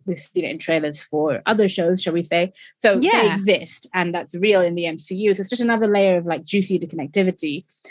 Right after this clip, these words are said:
Speaker 1: And also,
Speaker 2: Mm-hmm.
Speaker 1: our approach to that story, um, I think, hinged on Diva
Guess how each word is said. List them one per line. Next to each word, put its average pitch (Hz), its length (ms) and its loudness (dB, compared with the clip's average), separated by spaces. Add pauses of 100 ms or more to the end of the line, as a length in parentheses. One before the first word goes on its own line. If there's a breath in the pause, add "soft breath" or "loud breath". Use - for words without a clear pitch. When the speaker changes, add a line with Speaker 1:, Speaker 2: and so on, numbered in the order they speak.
Speaker 1:
And 226 120 2
also, 247 400 4
Speaker 2:
Mm-hmm. 226 420 4
Speaker 1:
our 233 140 6
approach 226 340 -4
to 202 60 -12
that 185 160 -6
story, 190 640 0
um, 170 400 -4 (240)
I 202 60 -2
think, 202 160 0
hinged 226 340 2
on 180 400 -2
Diva 185 420 0